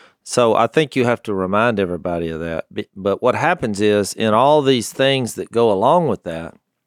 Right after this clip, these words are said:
I mean, we're talking about how many years of history for this Bible?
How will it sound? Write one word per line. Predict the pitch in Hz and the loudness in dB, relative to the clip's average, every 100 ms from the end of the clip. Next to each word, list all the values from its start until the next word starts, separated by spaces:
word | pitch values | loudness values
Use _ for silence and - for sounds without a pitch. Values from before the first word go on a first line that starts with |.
| _ _ - - _ _ | _ _ -20 -20 _ _
I | - | -16
mean, | 90 | -6
we're | 104 | -4
talking | 135 123 98 | -2 -2 -2
about | 92 85 85 | -6 -8 -8
how | - | -8
many | 123 123 | -6 -4
years | 117 127 | -2 -2
of | 104 - | -6 -8
history | 123 - 139 123 - _ _ _ _ _ _ _ _ | -8 -8 -10 -12 -14 _ _ _ _ _ _ _ _
for | 107 | -6
this | 110 - | -6 -4
Bible? | 90 104 110 123 | -2 0 -2 -6